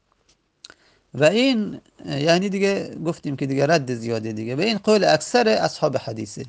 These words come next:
اصحاب حدیث اکثرشون چنین نظری دارن،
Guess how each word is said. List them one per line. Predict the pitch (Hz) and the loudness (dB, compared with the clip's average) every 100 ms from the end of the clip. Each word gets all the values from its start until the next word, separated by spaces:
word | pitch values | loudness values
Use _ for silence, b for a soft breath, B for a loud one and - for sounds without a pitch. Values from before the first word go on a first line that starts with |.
| 113 _ _ _ - | -16 _ _ _ -10
اصحاب | 117 - 131 | -8 -4 -2
حدیث | 131 - 147 208 214 - _ - | -2 -2 -2 -4 -8 -12 _ -12
اکثرشون | 143 143 185 170 147 160 208 _ _ _ _ _ _ | -10 -4 -2 -2 -4 -8 -8 _ _ _ _ _ _
چنین | 143 127 | -6 -2
نظری | 123 120 123 110 | 0 2 2 0
دارن، | 107 107 117 | -2 -4 -6